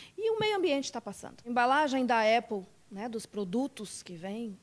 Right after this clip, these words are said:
quem abre uma caixinha da Apple e passa pela experiência de retirar cada item de cada lugarzinho certo, que vem pensado, aquilo é uma experiência sensorial, visual,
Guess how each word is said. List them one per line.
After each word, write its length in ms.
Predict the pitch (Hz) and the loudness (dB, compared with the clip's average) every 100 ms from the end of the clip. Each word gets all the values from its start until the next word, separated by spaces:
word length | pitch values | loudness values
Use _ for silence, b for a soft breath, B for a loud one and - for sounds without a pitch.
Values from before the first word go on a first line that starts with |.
| - | -12
quem 220 | 202 208 | -6 -2
abre 340 | 247 302 233 | 0 0 -2
uma 160 | 214 208 | -4 -6
caixinha 600 | 196 185 - 214 233 202 | -8 -8 -8 -6 -6 -6
da 140 | 185 | -6
Apple 400 | 180 196 - 185 | -8 -8 -10 -12
e 40 | 180 _ | -14 _
passa 420 | 247 285 285 247 | 2 4 0 -4
pela 240 | 220 214 196 | -2 -2 -2
experiência 1040 | 202 - 202 202 196 262 285 - 196 170 B B B B | -4 -2 -2 0 0 0 -2 -6 -8 -10 B B B B
de 140 | 180 | -4
retirar 720 | 202 214 247 247 226 208 233 233 | 2 4 4 2 -2 2 2 0
cada 440 | 302 392 339 262 | -4 -4 -2 -2
item 600 | 262 254 233 - 220 214 - B B B | -2 -4 -6 -6 -4 -4 -8 B B B
de 120 | - - | -20 -10
cada 280 | 277 247 | -6 -4
lugarzinho 480 | 247 233 240 202 226 | -4 -4 -6 -4 -6
certo, 600 | 208 - 214 208 196 - | -6 -10 -10 -10 -14 -20
que 160 | - 202 | -14 -8
vem 240 | 196 233 | -4 -4
pensado, 960 | 208 233 233 - - 233 233 202 185 170 _ - | -6 -4 -4 -4 -4 -4 -4 -6 -8 -12 _ -10
aquilo 580 | 240 - 277 311 302 | -10 -6 -4 -2 0
é 360 | 269 247 277 294 B B B - | 0 2 0 -2 B B B -6
uma 360 | 247 254 247 | -2 0 2
experiência 800 | 247 - 247 240 233 277 - 262 | 0 0 2 4 2 0 0 0
sensorial, 840 | 233 - 226 - 220 196 214 220 214 | 0 -2 -2 -2 -2 0 2 2 0
visual, 800 | 214 190 185 202 208 214 214 | -4 -6 -2 2 4 4 2